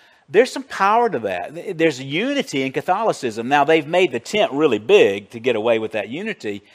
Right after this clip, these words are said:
but if you're a Catholic worshiping in El Salvador, you can be a Catholic working, worshiping in South Korea and be very comfortable with, with what you're seeing. There's some advantages to, to, to that.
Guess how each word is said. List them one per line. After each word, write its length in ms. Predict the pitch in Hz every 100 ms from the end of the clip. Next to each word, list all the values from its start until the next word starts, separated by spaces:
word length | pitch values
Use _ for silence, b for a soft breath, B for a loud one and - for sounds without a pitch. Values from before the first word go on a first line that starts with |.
| b b
but 220 | 139 156
if 180 | 160 139
you're 200 | 208 277
a 60 | 143
Catholic 840 | - - 202 254 - 110 113 - b b
worshiping 500 | 123 160 190 165 160
in 100 | 135
El 220 | 131 156 120
Salvador, 760 | - 180 233 190 120 113 127
you 140 | 139 202
can 120 | 170
be 80 | 127
a 60 |
Catholic 440 | - 165 196 - 117
working, 500 | 127 156 147 147 131
worshiping 500 | 120 143 - 139 143
in 100 | 127
South 320 | - 156 151
Korea 520 | - 135 190 165 107 - b b
and 140 | 127 139
be 80 |
very 260 | 135 147 180
comfortable 640 | - 196 208 - 135 135
with, 260 | 127 123 _ _ 135
with 180 | 123 127
what 280 | 135 135 120
you're 80 |
seeing. 280 | 113 170 170
There's 300 | 117 156 226
some 100 | 220
advantages 800 | 160 117 151 202 226 151 110 107
to, 200 | - 107 - -
to, 100 | 131 127
to 140 | 117 107
that. 400 | 101 95 95